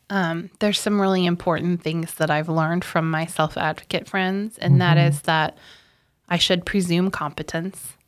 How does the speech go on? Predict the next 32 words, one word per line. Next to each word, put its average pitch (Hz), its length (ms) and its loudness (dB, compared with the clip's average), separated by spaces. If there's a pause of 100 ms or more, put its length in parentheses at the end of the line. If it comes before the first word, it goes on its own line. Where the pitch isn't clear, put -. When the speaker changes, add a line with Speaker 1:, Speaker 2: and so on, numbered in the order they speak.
(120)
Speaker 2:
Mm-hmm. 156 420 8
Speaker 1:
which - 140 -4
is 175 220 -4
never 170 260 0
to - 140 -6
assume 160 400 -6
that 156 160 -16
they 147 100 -8
can't - 360 -14
do 120 120 -12
something. 165 520 -12 (120)
I 180 60 -18
need 160 180 -14
to - 140 -18
ask - 340 -8
first - 680 -6 (520)
what 165 200 0
they 175 120 0
need 151 180 -4
help 139 220 -6
with 170 200 -2
and 151 160 -12 (120)
how 156 300 0
they 147 140 0
need 147 220 -14
support. - 520 2
Speaker 2:
Mm-hmm. 156 240 0
Speaker 1:
That's 151 320 -6
what 156 160 -4
accommodation 156 880 -8
looks - 340 -6
like, - 380 -6